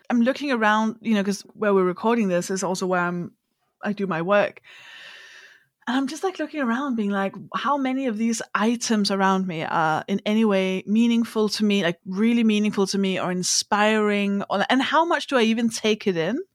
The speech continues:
You know, how much do I sit and go, "Oh, that's that thing I got from <laughs> some person and whatever." That makes me want to create a space that is like, "This is where I do this work. And this is all my inspiration."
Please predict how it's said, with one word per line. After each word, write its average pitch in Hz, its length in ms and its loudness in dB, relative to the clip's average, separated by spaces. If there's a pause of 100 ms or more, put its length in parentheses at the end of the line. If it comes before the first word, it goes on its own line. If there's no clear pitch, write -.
(200)
You 214 80 -8
know, 214 100 0
how 285 140 0
much 254 220 0
do 247 100 -2
I 226 80 2
sit 233 320 -2
and 202 140 -6
go, 190 220 2
"Oh, 196 240 -4
that's - 320 -8
that 202 240 2 (440)
thing 226 340 -2
I 175 120 -2
got 180 300 -2
from 190 400 0 (200)
<laughs> - 220 -20
some 170 340 -6 (220)
person 180 420 -2
and 156 180 -8
whatever." 165 500 -2 (420)
That 254 260 0
makes 247 340 -2
me 220 180 2
want 196 520 0
to - 220 -2
create 196 480 0
a 196 40 -4
space 190 600 -4 (300)
that 202 180 4
is 202 160 0
like, 180 340 -2 (580)
"This 220 360 0
is 196 180 0
where 185 160 4
I 185 120 2
do 180 260 -2
this 170 260 -4
work. - 440 -4 (680)
And 202 180 2
this 196 180 2
is 185 100 -6
all 180 120 2
my 180 140 0
inspiration." 175 800 -2